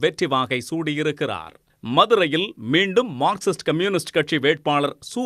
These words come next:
வெங்கடேசன் வெற்றியை தனதாக்கியிருக்கிறார். பெரிதும் எதிர்பார்க்கப்பட்ட தேனி தொகுதியில் டி டி வி தினகரனை தோற்கடித்து தி மு க வேட்பாளர் தங்க தமிழ்ச்செல்வன் வெற்றி பெற்றுள்ளார்.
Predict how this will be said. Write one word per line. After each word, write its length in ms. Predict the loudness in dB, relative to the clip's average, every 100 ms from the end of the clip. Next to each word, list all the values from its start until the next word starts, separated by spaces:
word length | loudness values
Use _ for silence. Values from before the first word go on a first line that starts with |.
| -2
வெங்கடேசன் 680 | 0 0 2 2 0 -4 -8 -18 _ _ 0
வெற்றியை 520 | 4 4 2 2 2 0 -6
தனதாக்கியிருக்கிறார். 1080 | -4 0 0 0 -2 0 0 -2 -4 -6 -10 0
பெரிதும் 380 | 4 4 4 2 2
எதிர்பார்க்கப்பட்ட 840 | 2 2 2 2 0 0 2 0 4
தேனி 280 | 4 4 0
தொகுதியில் 540 | -2 -2 0 0 -2 -8 -16 _ _ -4
டி 100 | -2
டி 160 | 0 -2 0
வி 80 | 0 0
தினகரனை 500 | 0 2 2 2 0 0
தோற்கடித்து 540 | -2 0 -2 -2 -4 -6 -2
தி 80 | 0
மு 140 | 0
க 160 | 0 0
வேட்பாளர் 580 | 2 0 0 0 0 -2
தங்க 280 | -4 -2 -2 -2
தமிழ்ச்செல்வன் 600 | -4 -2 -2 0 0 -4 -8 _ _ 0
வெற்றி 300 | 2 4 2
பெற்றுள்ளார். 580 | 0 -2 -2 -6 -10